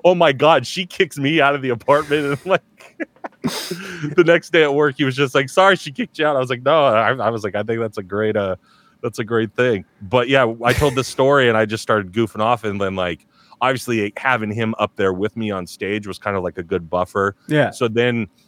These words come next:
Speaker 1: the other Hijinks comes on, tells a story, and then Ken does some stand-up. Then he brings us up and we do about fifteen minutes of stand-up. And so, like, I had already sort of had a rapport, and it was kind of like a, but yeah, it was, uh, it was funny. And then there's, uh,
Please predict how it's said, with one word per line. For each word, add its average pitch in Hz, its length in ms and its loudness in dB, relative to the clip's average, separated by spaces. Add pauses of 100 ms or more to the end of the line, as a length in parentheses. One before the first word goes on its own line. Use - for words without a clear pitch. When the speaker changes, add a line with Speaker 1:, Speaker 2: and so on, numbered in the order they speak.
(520)
Speaker 1:
the 117 200 0
other 117 280 2
Hijinks 110 460 -4
comes 101 240 -8
on, 104 160 0
tells 101 220 -6
a 90 40 -14
story, 95 440 -2
and 95 180 -8
then 92 340 -4 (320)
Ken 113 200 -4
does 107 160 -2
some 95 100 -14
stand-up. 95 480 -4
Then 101 140 -4
he 95 40 -6
brings 95 260 -4
us 82 120 -14
up 95 140 -4
and 87 80 -12
we 90 80 -6
do 92 160 -4
about 85 320 -2 (100)
fifteen 98 380 -12
minutes 85 240 -8
of - 80 -20
stand-up. 80 400 -6 (960)
And 110 160 -6
so, 127 120 -4
like, 107 180 -4
I 113 60 4
had 110 100 2
already 117 280 2
sort 107 200 -6
of 92 40 -4
had 101 140 -2
a 92 40 -4
rapport, 95 480 -2
and 92 80 -2
it 92 40 -8
was 87 120 -14
kind 101 160 -8
of 87 60 -10
like 85 140 -8
a, 78 200 -4 (580)
but 92 260 -2
yeah, 92 240 0
it 98 60 -4
was, 90 240 -6
uh, 82 300 -4 (160)
it 120 60 -4
was 107 140 -6
funny. 98 400 -4 (160)
And 87 180 -6
then 90 240 -4 (220)
there's, 92 300 -4
uh, 80 240 -4